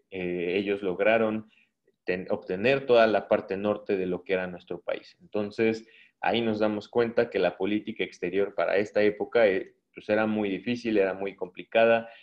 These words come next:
este, era una época muy, muy, pues,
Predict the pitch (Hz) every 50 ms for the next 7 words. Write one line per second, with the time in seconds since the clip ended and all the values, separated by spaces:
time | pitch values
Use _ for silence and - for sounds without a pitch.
0 | - _ _ _ 90 90 90 87 85 - - _ _ 95 90 87 90 90 90 87
1 | 90 90 87 87 90 90 - _ - _ _ _ 98 95 98 101 101 104 101 98
2 | - - 101 - 113 104 101 107 110 110 107 107 107 104 104 104 101 101 101 101
3 | _ _ _ _ _ _ _ 98 - - _ _